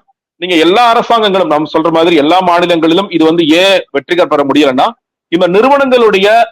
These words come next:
மதிப்பு அல்லது நிறுவனங்களுடைய அவர்கள், அவங்க பின்னாடி இருக்கிற பாத்தீங்கன்னா பெரிய பெரிய ஜெயன்ஸ் தான் இருக்கிறாங்க. நீங்க ஒவ்வொரு வாட்டியும்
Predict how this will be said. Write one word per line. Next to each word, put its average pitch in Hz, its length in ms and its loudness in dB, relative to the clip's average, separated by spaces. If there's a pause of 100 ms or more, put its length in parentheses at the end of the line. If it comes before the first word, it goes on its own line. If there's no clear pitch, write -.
(240)
மதிப்பு 185 500 -2
அல்லது 175 220 0
நிறுவனங்களுடைய 170 640 0 (1040)
அவர்கள், 151 240 0
அவங்க 139 180 -2
பின்னாடி 175 240 -2
இருக்கிற 151 280 0 (160)
பாத்தீங்கன்னா 143 400 -4
பெரிய 165 180 -2
பெரிய 165 180 0
ஜெயன்ஸ் 165 320 -2
தான் 175 120 0
இருக்கிறாங்க. 120 280 -4 (420)
நீங்க 135 160 -2
ஒவ்வொரு 196 200 0
வாட்டியும் 208 400 -2